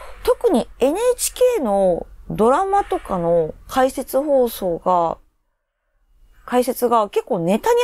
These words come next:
走ってんなっていうぐらい、あの、その、面白いんですよね。特に今の女城主直虎っていう大河ドラマの解説のところでも、実はTwitterで話題になるぐらい、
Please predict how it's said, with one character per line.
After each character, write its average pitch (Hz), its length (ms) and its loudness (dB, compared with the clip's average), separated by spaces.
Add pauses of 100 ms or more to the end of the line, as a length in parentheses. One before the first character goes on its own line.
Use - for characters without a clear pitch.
(120)
走 - 200 -4
っ 523 180 2
て 370 60 -2
ん - 20 -2
な 254 120 2
っ - 80 -4
て 240 320 0
い 196 260 4
う - 80 -4 (380)
ぐ 214 180 0
ら 277 160 4
い、 269 280 0 (560)
あ 196 200 0
の、 180 180 0
そ 226 140 -4
の、 208 360 2 (920)
面 294 180 4
白 320 280 2
い 226 100 0
ん 151 180 -10 (100)
で 180 120 -10
す - 100 -8
よ 185 80 0
ね。 233 140 2
特 269 320 -2
に 226 240 2
今 294 180 0
の 214 260 2
女 262 440 2
城 269 240 2
主 208 120 -6
直 208 220 2
虎 208 220 2
っ 208 60 -4 (100)
て 220 60 -2
い - 20 -2
う 208 60 -4 (100)
大 226 180 2
河 240 120 0
ド 247 100 2
ラ 240 100 2
マ 196 140 0
の 170 100 -2
解 202 240 0
説 196 380 -2
の 190 100 -2
と - 80 -10
こ - 160 -4
ろ 208 140 2
で 196 80 0
も、 170 280 0 (1700)
実 190 260 -4
は 196 260 2 (220)
Twitter 240 580 0
で 233 180 2
話 202 180 2
題 233 220 2
に 226 80 0
な 233 120 4
る 220 120 2
ぐ 196 140 0
ら 165 140 2
い、 143 120 -2